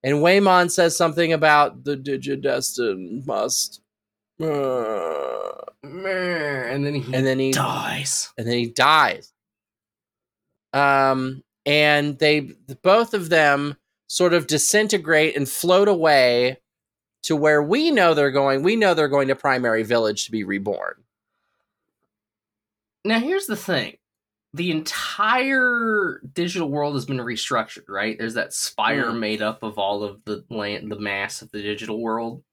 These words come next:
Speaker 2: Um, do we know for certain that souls aren't being redirected away from their proper course of reincarnation?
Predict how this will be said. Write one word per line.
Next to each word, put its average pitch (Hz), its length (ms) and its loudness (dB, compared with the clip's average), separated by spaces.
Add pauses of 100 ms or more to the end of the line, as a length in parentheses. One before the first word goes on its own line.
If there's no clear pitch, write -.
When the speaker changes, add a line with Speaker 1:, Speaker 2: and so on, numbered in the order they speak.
(800)
Speaker 2:
Um, 104 520 -6 (320)
do 139 100 -6
we 240 200 0
know 135 440 -2
for - 200 -12
certain 123 500 -4
that - 180 -6
souls 113 420 -6
aren't 107 280 -6
being 113 300 -6
redirected 104 600 -6
away 101 200 -6
from 104 160 -12
their 92 120 -10
proper 98 480 -10
course 98 300 -10
of 95 120 -18
reincarnation? 101 840 -8